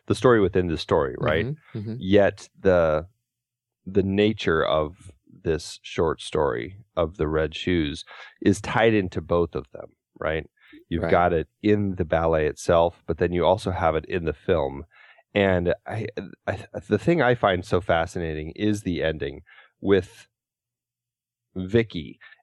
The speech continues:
Speaker 1: and her final, final decision, if it's her, or, you know, um, whatever it is, when she's torn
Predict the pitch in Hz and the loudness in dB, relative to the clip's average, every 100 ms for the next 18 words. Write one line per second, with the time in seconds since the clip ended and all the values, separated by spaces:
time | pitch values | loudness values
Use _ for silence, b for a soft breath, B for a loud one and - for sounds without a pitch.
0 | - 92 90 98 107 95 90 82 - _ | -4 -2 0 -2 2 4 2 0 -6 _
1 | - - 101 101 104 98 95 92 95 _ | -16 0 2 2 2 2 0 -2 -10 _
2 | _ _ _ _ _ _ _ _ _ _ | _ _ _ _ _ _ _ _ _ _
3 | _ _ _ _ 87 71 - 98 92 80 | _ _ _ _ -18 -12 -2 -2 0 -4
4 | 82 - 107 98 107 117 147 - 98 92 | -8 -6 -4 -2 -4 -4 -8 -12 -8 -6
5 | 90 - 92 92 123 - - 92 85 80 | -8 -4 -2 -2 -4 -6 -2 0 2 0
6 | 82 B B B - 95 85 80 78 - | -2 B B B -8 -4 0 -2 -2 0
7 | 78 73 76 - 95 95 98 101 92 104 | -2 -2 -8 -8 -2 2 2 2 2 4
8 | 87 95 90 90 82 80 82 B B - | 4 2 -2 0 0 0 -4 B B -10
9 | - 90 - - 135 117 85 82 | -2 -2 -2 0 4 4 2 -2